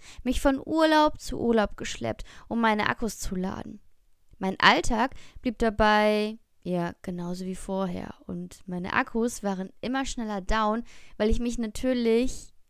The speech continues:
nicht regelmäßig darum gekümmert habe, sie wieder aufzuladen. Wie auch, wenn du dich nur von Urlaub zu Urlaub schleppst, da irgendwie einen gewissen, ja, Energiepegel erreichst, ähm, dann wieder in den Alltag zurückkommst und den so lässt,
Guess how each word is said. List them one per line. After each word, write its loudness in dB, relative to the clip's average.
nicht 2
regelmäßig 2
darum 4
gekümmert 2
habe, 0
sie -8
wieder -2
aufzuladen. -4
Wie 4
auch, 0
wenn 2
du 0
dich 0
nur 0
von -2
Urlaub 2
zu -6
Urlaub 4
schleppst, 0
da 6
irgendwie 0
einen 0
gewissen, -2
ja, 0
Energiepegel 4
erreichst, 2
ähm, 2
dann 2
wieder 2
in 0
den 0
Alltag 4
zurückkommst -2
und -2
den 2
so 0
lässt, 4